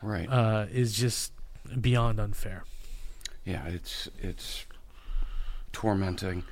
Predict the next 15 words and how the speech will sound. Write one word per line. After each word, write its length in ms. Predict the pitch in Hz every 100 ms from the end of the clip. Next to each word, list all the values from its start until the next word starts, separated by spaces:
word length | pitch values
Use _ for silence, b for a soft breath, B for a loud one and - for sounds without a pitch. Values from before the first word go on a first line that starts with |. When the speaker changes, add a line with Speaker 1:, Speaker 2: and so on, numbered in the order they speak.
| B B B B B -
Speaker 1:
It's 240 | 101 117
barbarity 640 | - 110 92 101 101 90 90
in 140 | 87
Speaker 2:
It 60 | 87
Speaker 1:
some 220 | 123 92
Speaker 2:
really 220 | 135 131
Speaker 1:
ways. 360 | 117 - - - 117
Speaker 2:
is, 120 | 107 -
yeah. 80 | 110
Speaker 1:
Uh, 20 | - B B B B -
so, 640 | - - 143 139 131 117 - -
mango 340 | 113 120 117 117
sticky 400 | - 117 - 104
rice. 500 | 101 92 - - - -
Speaker 2:
Hmm. 180 | 160